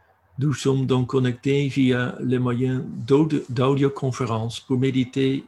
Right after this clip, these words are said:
ensemble lors de la pleine lune du Capricorne. L'heure exacte de la pleine lune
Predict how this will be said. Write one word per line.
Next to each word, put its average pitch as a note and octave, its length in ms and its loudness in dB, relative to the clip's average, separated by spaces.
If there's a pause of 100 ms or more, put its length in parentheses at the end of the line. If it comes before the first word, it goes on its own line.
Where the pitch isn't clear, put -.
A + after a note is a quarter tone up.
(180)
ensemble C3 720 -4 (520)
lors B2+ 200 4
de B2 60 4
la A#2 140 2
pleine C#3 280 0
lune C3 340 2
du A#2+ 220 -4
Capricorne. A2 680 -4 (1120)
L'heure B2+ 220 4
exacte C3+ 420 0
de D3 60 -4
la C#3 80 0
pleine C3+ 240 -2
lune C#3 560 0